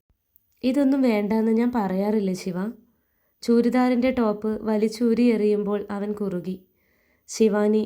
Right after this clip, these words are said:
കുളിച്ചിറങ്ങിയതേ ഉണ്ടായിരുന്നുള്ളൂ. അവളുടെ ശരീരത്തിലെ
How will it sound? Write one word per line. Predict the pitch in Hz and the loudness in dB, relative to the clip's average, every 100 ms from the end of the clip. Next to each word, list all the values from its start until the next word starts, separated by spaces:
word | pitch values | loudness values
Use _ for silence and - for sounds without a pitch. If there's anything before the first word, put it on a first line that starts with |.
| - | -2
കുളിച്ചിറങ്ങിയതേ | 233 240 247 254 208 208 214 220 233 | 0 0 0 0 0 0 2 2 2
ഉണ്ടായിരുന്നുള്ളൂ. | 202 190 190 208 202 175 175 - _ _ _ _ _ | 0 -2 -2 -2 -4 -4 -8 -12 _ _ _ _ _
അവളുടെ | 233 247 254 269 | 0 2 2 2
ശരീരത്തിലെ | 262 247 226 226 233 226 226 | 0 2 2 2 0 0 -2